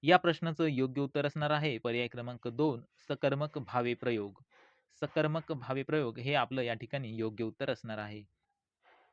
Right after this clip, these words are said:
पहा, जेव्हा क्रियापदाचे रूप हे कर्त्याच्या किंवा कर्माच्या लिंगवचनाप्रमाणे बदलत नसून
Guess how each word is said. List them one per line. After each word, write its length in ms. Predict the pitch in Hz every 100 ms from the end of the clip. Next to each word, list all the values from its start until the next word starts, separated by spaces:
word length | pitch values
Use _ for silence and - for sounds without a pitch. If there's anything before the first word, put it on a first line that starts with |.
| _ _ _
पहा, 300 | 175 196 165
जेव्हा 340 | 139 160 160 175
क्रियापदाचे 680 | 151 160 160 156 156 160
रूप 220 | 160 156 -
हे 80 | 147
कर्त्याच्या 560 | - 143 160 151 139
किंवा 260 | 131 143 151
कर्माच्या 480 | 147 143 156 160 165
लिंगवचनाप्रमाणे 840 | 151 151 151 143 151 151 143 143
बदलत 380 | 135 139 147 147
नसून 300 | 160 131